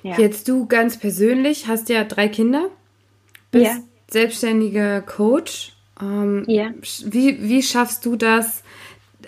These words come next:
Speaker 2: Du sagst ja auch, du arbeitest nur fünfundzwanzig Stunden, glaub ich.
Speaker 1: Ja, genau. Mhm.
Speaker 2: Also so im, wahrscheinlich im Schnitt. Hältst du es flexibel oder
Speaker 1: Genau.
Speaker 2: bist du da strikt?
Speaker 1: Nein, ich halte es flexibel, aber die Flexibilität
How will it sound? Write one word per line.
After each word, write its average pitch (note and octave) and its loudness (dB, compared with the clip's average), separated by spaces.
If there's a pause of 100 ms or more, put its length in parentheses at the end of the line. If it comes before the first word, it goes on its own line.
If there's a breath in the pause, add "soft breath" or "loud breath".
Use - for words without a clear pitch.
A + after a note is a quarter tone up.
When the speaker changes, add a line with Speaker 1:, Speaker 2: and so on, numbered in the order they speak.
(120)
Speaker 2:
Du A3 0
sagst A3+ 0
ja A3 2
auch, G#3+ -2
du A3+ 0
arbeitest A3 0
nur A3 2
fünfundzwanzig D4 -2
Stunden, C#4+ -4
glaub D4 -6
ich. F4 -8
Speaker 1:
Ja, G#3 4
genau. G3 -6 (180)
Mhm. A#3 -4
Speaker 2:
Also G#3 0
so G3+ 2
im, G3+ -2
wahrscheinlich G3+ -4
im - -8
Schnitt. D4 0
Hältst A3 2
du A3+ 2
es A3 -2
flexibel D4 4
oder C#4+ 6
Speaker 1:
Genau. A#3 2
Speaker 2:
bist A3+ -2
du A3+ -2
da A3 4
strikt? - -4 (1500 loud breath)
Speaker 1:
Nein, G#3 4
ich G#3+ -6
halte A#3+ 0
es - -18
flexibel, C#4 -4 (100)
aber G#3 -2
die A#3 0
Flexibilität A#3 -2